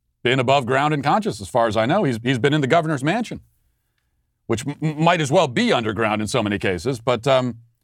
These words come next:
no, he knows that a bill like this is indeed necessary, though it should not be, but it is. This is no mere theoretical or academic issue. Many millions of children are being, being indoctrinated into the left's gender theory doctrines as we speak.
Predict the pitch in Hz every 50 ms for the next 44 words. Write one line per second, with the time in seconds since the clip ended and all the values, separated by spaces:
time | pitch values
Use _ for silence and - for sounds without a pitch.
0 | - - 208 175 160 240 285 277 294 285 180 110 92 98 - - _ - 113 139
1 | 139 139 - 131 127 110 170 185 170 151 147 143 127 113 135 131 123 117 - -
2 | - - 143 147 143 127 110 117 120 127 123 110 113 113 104 101 113 143 147 160
3 | 160 - - 104 87 85 90 98 95 113 113 107 110 - - - 131 101 87 110
4 | 139 185 165 - 95 90 87 85 95 95 87 92 117 175 160 92 92 117 - -
5 | _ _ _ _ _ _ _ _ _ _ _ _ _ _ _ _ - 151 160 -
6 | 190 156 139 156 160 160 156 143 147 151 147 127 117 - - 147 156 135 117 110
7 | 120 139 160 156 - 131 110 107 107 113 131 139 - 113 107 120 120 104 85 -
8 | 143 185 165 - 110 98 101 107 123 165 202 190 156 139 135 131 131 123 110 113
9 | 92 - 156 175 156 117 135 139 113 120 113 117 131 131 123 117 131 120 - 104
10 | - 127 147 147 131 120 113 107 104 117 147 180 - - 160 127 117 110 107 107
11 | 107 107 110 _ _ _ _ _ _ _ _ _ _ _ _ - - 147 160 156
12 | 131 156 147 139 127 131 139 139 123 - 113 101 123 139 139 135 143 - - 135
13 | 123 120 113 123 135 156 - - - 135 127 - - 139 143 139 120 147 139 -
14 | - 247 226 - -